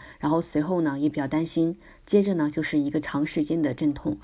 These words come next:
因为你会发现这个身边的小伙伴是一波一波的就是被失业，这个过程特别痛苦，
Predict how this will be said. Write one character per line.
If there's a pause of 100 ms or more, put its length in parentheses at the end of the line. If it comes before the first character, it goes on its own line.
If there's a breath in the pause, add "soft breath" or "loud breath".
(320 loud breath)
因
为
你
会
发
现
这
个
身
边
的
小
伙
伴
是
一
波
一
波
的
就
是
被
失
业， (320 loud breath)
这
个
过
程
特
别
痛
苦，